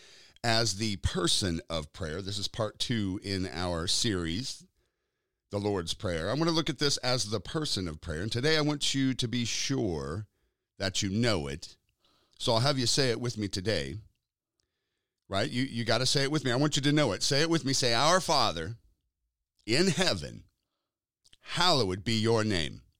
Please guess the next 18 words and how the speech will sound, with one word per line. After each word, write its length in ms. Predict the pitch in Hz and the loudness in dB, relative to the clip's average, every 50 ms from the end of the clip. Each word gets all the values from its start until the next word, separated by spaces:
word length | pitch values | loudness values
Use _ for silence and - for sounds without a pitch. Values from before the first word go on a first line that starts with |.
| _ _ _ _ _ _ _ _ _ _ _ _ _ _ _ _ _ | _ _ _ _ _ _ _ _ _ _ _ _ _ _ _ _ _
Your 360 | - 104 127 156 175 202 196 | -2 4 6 6 6 6 6
kingdom 440 | - 185 196 202 208 208 226 220 175 | 4 2 2 2 2 2 0 0 0
come, 420 | - 147 113 95 85 92 135 - - _ _ _ _ _ _ _ _ _ _ _ _ _ _ _ _ _ _ _ _ | 2 2 2 2 2 0 -2 -4 -6 _ _ _ _ _ _ _ _ _ _ _ _ _ _ _ _ _ _ _ _
your 440 | - 90 98 123 151 180 202 208 196 | -14 -2 2 4 6 8 8 8 8
will 180 | 196 190 180 151 | 8 6 6 6
be 140 | 151 143 | 4 2
done 460 | 127 104 110 92 76 64 57 53 - - _ _ _ _ _ _ _ _ _ _ _ _ _ _ _ _ - | 0 0 0 -2 -2 -4 -6 -12 -16 -20 _ _ _ _ _ _ _ _ _ _ _ _ _ _ _ _ 0
on 200 | 120 123 127 131 | 2 2 4 4
earth 380 | 127 95 71 - - - - - _ _ _ _ _ _ _ _ _ _ _ _ _ _ - | 4 2 0 -4 -8 -14 -18 -20 _ _ _ _ _ _ _ _ _ _ _ _ _ _ -2
as 260 | 98 104 107 98 107 | 0 2 2 2 0
it 100 | 101 104 | 0 0
is 160 | 104 95 87 | 0 2 0
in 120 | 98 90 | 0 -2
heaven. 400 | 82 87 98 85 67 65 60 - - _ _ _ _ _ _ _ _ _ _ _ _ _ _ _ _ _ _ _ _ _ 113 | 0 0 0 -2 -2 -4 -10 -14 -16 _ _ _ _ _ _ _ _ _ _ _ _ _ _ _ _ _ _ _ _ _ -2
Give 220 | 110 180 208 196 185 | 2 2 4 4 4
me 180 | 190 190 185 | 4 4 4
this 300 | 175 143 160 185 160 - | 2 2 2 2 2 2
day 580 | - 127 113 170 156 131 104 76 71 65 - | 0 2 2 2 2 2 2 0 -2 -6 -10